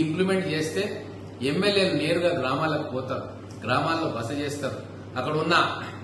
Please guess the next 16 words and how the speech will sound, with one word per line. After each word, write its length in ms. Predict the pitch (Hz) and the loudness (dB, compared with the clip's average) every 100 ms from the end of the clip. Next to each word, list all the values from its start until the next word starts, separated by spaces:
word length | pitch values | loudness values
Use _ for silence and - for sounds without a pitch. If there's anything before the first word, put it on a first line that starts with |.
| - - 135 - - - | -12 -6 -4 -4 -8 -6
గ్రామస్తులను 560 | 120 127 165 160 160 135 | 2 4 4 2 0 0
అడుగుతారు, 400 | 120 139 143 123 - - - | 0 -2 -2 -2 -4 -8 -4
మీకు 160 | 147 - 151 | -2 0 2
ఏం 80 | 160 | 4
కావాలి 440 | 156 151 156 151 147 | 4 6 6 6 4
అంటే 160 | 135 143 127 | 2 0 0
వాళ్ళు 180 | 127 - | 0 -2
చెప్తారు, 380 | 117 - 147 123 117 - 123 | -6 -2 -2 0 -2 -4 -2
ఇమ్మీడియట్‌గా 600 | 156 180 156 143 139 139 117 | 2 2 2 -2 0 2 2
అవసరమైనవన్నీ 760 | 120 143 139 135 127 117 123 131 | 0 -2 0 0 -2 -2 -2 -2
కూడా 100 | 123 | -2
అక్కడే 320 | 107 117 123 117 | -4 -4 -4 -6
శాంక్షన్ 400 | 107 104 101 107 98 | -6 -6 -8 -8 -8
చేస్తారు. 340 | 95 - - - - - - 120 | -10 -10 -12 -12 -12 -12 -8 0
దీనివల్ల 420 | 135 143 131 135 165 - - - - 113 | 2 2 2 2 0 -4 -8 -12 -6 0
ఎమ్మెల్యేకు 540 | 135 156 160 165 160 | 2 2 2 2 0